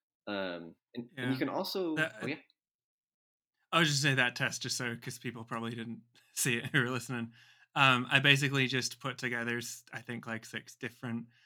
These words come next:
Speaker 2: ways of conveying what I thought was the "and" I was looking for,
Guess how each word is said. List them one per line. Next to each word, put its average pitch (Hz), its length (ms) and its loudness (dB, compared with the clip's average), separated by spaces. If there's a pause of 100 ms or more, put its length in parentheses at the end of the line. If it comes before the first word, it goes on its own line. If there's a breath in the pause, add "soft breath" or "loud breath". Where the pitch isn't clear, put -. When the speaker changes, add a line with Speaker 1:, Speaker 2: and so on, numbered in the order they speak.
(400 soft breath)
Speaker 2:
ways 120 440 0
of 127 140 -6
conveying 117 920 -6 (260)
what 123 180 0
I 117 180 4
thought 127 360 -2
was 123 280 -4
the 131 160 -6
"and" 135 460 -6
I 143 140 -4
was 143 180 -6
looking 156 300 -8
for, 165 360 -4